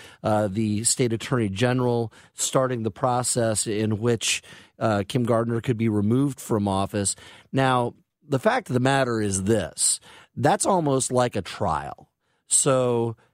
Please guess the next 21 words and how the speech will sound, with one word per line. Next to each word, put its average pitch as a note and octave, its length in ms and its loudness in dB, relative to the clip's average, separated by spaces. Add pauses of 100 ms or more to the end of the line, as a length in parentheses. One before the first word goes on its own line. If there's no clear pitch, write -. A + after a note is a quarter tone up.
(300)
he's E3 300 -2
going E3+ 240 2
to C#3+ 80 2
have C#3+ 240 2
to B2 400 0
go C3 260 2
to D#3 80 -2
court. A#2+ 480 0
He's A#2 220 -2
going B2+ 260 0
to B2 100 -2
have B2 260 0
to G#2+ 260 0
get A2+ 340 -2
to C#3+ 100 -4
the A#2+ 80 0
point C3 380 -2
of B2 240 0
that A#2 220 0
hearing B2+ 500 0
or, A2 100 0